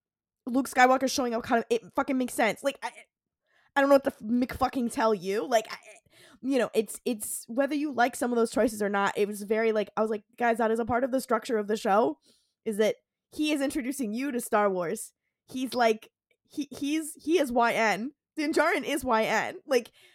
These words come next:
and whatever. And that's okay. And that's what makes it special. Like, and people are like, "Oh, Cameo Fest or whatever." I'm like,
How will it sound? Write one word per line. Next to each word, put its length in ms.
and 180
whatever. 440
And 160
that's 200
okay. 460
And 160
that's 180
what 140
makes 240
it 100
special. 640
Like, 300
and 80
people 180
are 40
like, 200
"Oh, 240
Cameo 440
Fest 360
or 40
whatever." 260
I'm 180
like, 160